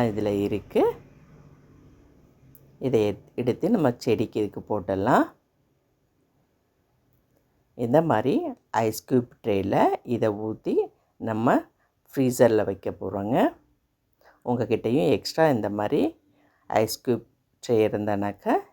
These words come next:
இதுல ஃபுல்லா ஊத்திடுங்க. ஊத்தி வச்சிட்டோனாக்கா கியூப் கியூபா எடுத்து நம்ம யூஸ் பண்ணிக்கலாம். ஃப்ரிட்ஜில் வச்சுட்டேங்க. கண்டிப்பா ஃப்ரீசர்ல வைங்க.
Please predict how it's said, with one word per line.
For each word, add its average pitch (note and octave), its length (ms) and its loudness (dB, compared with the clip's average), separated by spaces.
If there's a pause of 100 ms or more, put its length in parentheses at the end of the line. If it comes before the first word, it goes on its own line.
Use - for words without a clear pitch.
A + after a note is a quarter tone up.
இதுல G#2+ 240 -4
ஃபுல்லா G#2 300 0 (140)
ஊத்திடுங்க. G2+ 580 -4 (1080)
ஊத்தி D#3 320 -2
வச்சிட்டோனாக்கா A#2+ 640 0 (160)
கியூப் C#3+ 280 -2
கியூபா B2+ 280 2 (160)
எடுத்து G#2+ 300 -4
நம்ம A#2 300 0 (220)
யூஸ் A2 180 -4 (120)
பண்ணிக்கலாம். G#2+ 600 0 (1400)
ஃப்ரிட்ஜில் B2 480 0 (460)
வச்சுட்டேங்க. G2+ 640 -2 (1120)
கண்டிப்பா C3+ 300 0
ஃப்ரீசர்ல C#3+ 720 2 (120)
வைங்க. G2+ 320 -4